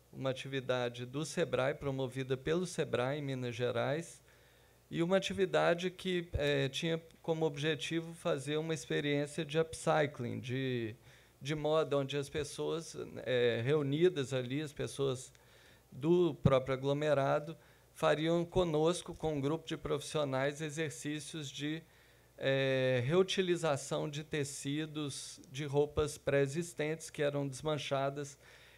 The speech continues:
e, e reconstruídas. Isso, pra nós, assim, arquitetos, tem uma, a ideia do upcycling de moda, ela pode ser,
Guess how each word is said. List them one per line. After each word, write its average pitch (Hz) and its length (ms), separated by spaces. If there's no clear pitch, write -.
e, 156 380
e - 20
reconstruídas. 143 1200
Isso, 196 260
pra 190 220
nós, 170 420
assim, 123 380
arquitetos, 147 720
tem 165 220
uma, 156 720
a 123 80
ideia 139 320
do 170 120
upcycling 123 720
de 127 160
moda, 143 460
ela 147 180
pode 165 500
ser, 170 500